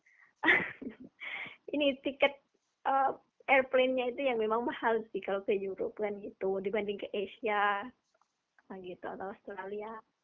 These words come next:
gitu. Karena Indonesia jaraknya jauh kan, itu sih yang tidak tercover. Tapi, eh, ya at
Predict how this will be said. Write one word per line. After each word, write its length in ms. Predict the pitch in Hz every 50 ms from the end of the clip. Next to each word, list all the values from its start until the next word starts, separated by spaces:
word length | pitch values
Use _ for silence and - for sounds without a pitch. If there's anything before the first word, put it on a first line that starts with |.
| _ _ _ _ _ _ _ _ _ _ _
gitu. 560 | 180 240 226 254 220 - - 254 214 190 185
Karena 240 | 180 196 190 220 220
Indonesia 400 | 220 220 214 202 202 214 - 233
jaraknya 400 | 226 220 202 190 - - 220 226 226 220
jauh 240 | 202 185 196 202 202 -
kan, 280 | - 170 170 170 - - - _ _ _ -
itu 300 | - - _ _ - 277 277 277 - _
sih 240 | 208 202 196 196 - -
yang 160 | - 202 202 190
tidak 240 | 208 - - - - -
tercover. 800 | - - - - - 208 - - _ - 185 185 - 87 - - - -
Tapi, 400 | - 220 - - 254 262 - - _ _ _ _ _ _ _ _ _ _ _ _ _ - - 220
eh, 360 | 220 214 220 214 214 214 226 240 - _ _ _ _ - 339 240
ya 120 | 262 262 -
at 160 | - 220